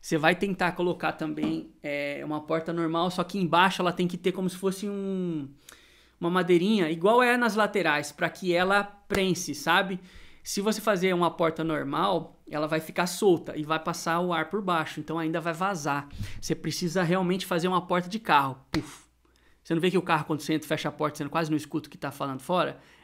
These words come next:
É essa sensação que você tem que fazer. Então, você faz com esse vé da porta, ele é uma espuminha um pouquinho redonda, assim, de mais ou menos um, sei lá, menos de um centímetro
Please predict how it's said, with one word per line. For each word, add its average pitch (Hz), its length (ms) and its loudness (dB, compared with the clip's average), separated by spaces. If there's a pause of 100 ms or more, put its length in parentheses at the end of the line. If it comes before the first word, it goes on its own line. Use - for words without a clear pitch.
(120)
É 147 120 -2
essa 175 240 -4
sensação 180 440 -4
que 175 80 -6
você 175 160 -6
tem 175 160 -4
que 175 80 -2
fazer. 175 380 -2 (640)
Então, 185 400 0
você - 140 -8
faz 170 280 4
com 185 100 -2
esse 180 200 0
vé 165 180 4
da 196 100 2
porta, 180 520 0
ele 160 180 0
é 170 80 2
uma 180 160 0
espuminha 165 800 0 (260)
um 156 60 -6
pouquinho 180 880 0 (1160)
redonda, 165 540 2
assim, 190 460 0 (640)
de - 80 -10
mais 190 180 2
ou 190 60 2
menos 185 300 2
um, 170 120 2
sei 196 160 0
lá, 160 300 2
menos 208 260 2
de 190 80 -2
um 202 80 0
centímetro 175 640 -4